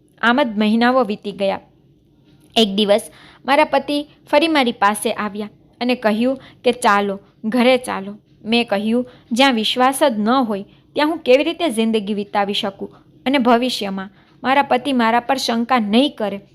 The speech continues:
તેની શું ગેરંટી હતી?" તેથી જ મેં તેની સાથે જવાની ના પાડી. થોડા મહિના આમ જ વીતી ગયા અને પછી મને ખબર પડી કે નોકરના લગ્ન પણ તૂટી ગયા છે. એક દિવસ નોકર મારા ઘરે આવ્યો અને કહેવા લાગ્યો,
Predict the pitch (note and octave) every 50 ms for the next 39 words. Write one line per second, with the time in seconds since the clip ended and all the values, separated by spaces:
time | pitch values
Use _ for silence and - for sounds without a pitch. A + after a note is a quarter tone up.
0 | _ _ _ C#4 D4 D#4+ E4+ D#4+ - F4 E4 C#4+ C#4+ C#4 B3+ B3 A3+ G#3 G#3 G3
1 | G3+ A3+ A#3 - - G#3+ - _ _ _ _ _ _ _ A#3+ A#3+ A#3+ - C4+ C4
2 | B3 - - - - - - - B3 C#4+ C#4+ D#4 D#4 D#4 D#4 D4 - C4 B3 B3
3 | D4 B3+ G#3 A#3 G#3 G3+ A3 A#3 B3 B3+ A3 F#3+ F#3 G3 G#3 A3 G#3+ - F#3+ F#3+
4 | G3 G3+ G3+ _ _ _ _ _ - - - A3+ A3+ A#3 B3 B3+ B3 B3 A#3+ A#3+
5 | B3 B3+ - - - _ _ - G#3+ A3 A#3+ A#3 G3 G3 G3 G3+ - G3+ G3 F3+
6 | F3+ F3+ F#3+ F#3+ - _ _ _ _ _ _ - A#3+ B3+ B3+ - A#3 A#3 C#4 B3+
7 | C4+ C4+ D4 C#4 - B3 G#3+ G#3+ A#3+ A#3 A#3+ - G3+ G3 G3+ A3 A3+ - - -
8 | - - _ - D4 D4 B3+ A3 A3 A3 - B3+ C4 C#4+ D4+ D4+ C4+ A3+ G#3 G#3
9 | G3+ G#3+ A#3 A3+ - C#4+ D4 B3 C4+ C4 A#3 B3 A#3+ F#3+ F#3+ G3 F#3+ F#3 F#3 F#3
10 | - - - - _ _ _ _ _ - - A#3+ A3+ G3+ G3 G#3+ G3 G3+ G#3+ A#3
11 | - - - - _ _ _ G#3 G#3+ A#3 A#3 - C#4 C#4 D4 D4+ D4+ D4+ C4+ G3+
12 | G3 B3 A#3 G#3+ G#3+ G3+ F#3+ F#3+ F3+ F#3+ F#3 - - _ _ _ _ _ _ _
13 | _ _ _ _ _ _ _ _ A3+ A#3+ A3+ A#3 A3 G#3 G#3 A3+ B3 B3+ A3+ G3
14 | F#3+ F3+ G3 G#3 A3+